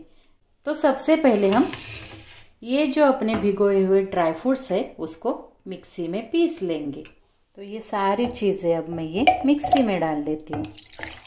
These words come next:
और अब इसी के साथ मैं ये एक पका हुआ केला भी इसमें डालने वाली हूँ और अब इन सारी चीज़ों को मैं अच्छे से पीस देती हूँ।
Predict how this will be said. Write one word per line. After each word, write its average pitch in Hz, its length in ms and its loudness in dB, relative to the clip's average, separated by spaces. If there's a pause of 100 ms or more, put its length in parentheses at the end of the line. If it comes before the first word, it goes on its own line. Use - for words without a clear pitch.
(1300)
और 202 120 -8
अब 233 180 -8
इसी 254 300 -4
के 285 180 2
साथ 185 380 2
मैं 175 100 -4
ये 175 180 -2 (400)
एक 240 220 -10 (100)
पका 226 300 2
हुआ 240 280 4
केला 208 380 4
भी 247 140 2
इसमें 180 340 -2
डालने 151 340 -2
वाली 143 240 -8
हूँ 156 120 -16 (1900)
और 196 220 2
अब 214 180 4
इन 254 180 6
सारी 240 440 4
चीज़ों 226 400 0
को 220 180 -2
मैं 233 160 2
अच्छे 202 360 0
से 294 200 2 (180)
पीस 320 280 0
देती 165 360 -2
हूँ। - 200 -10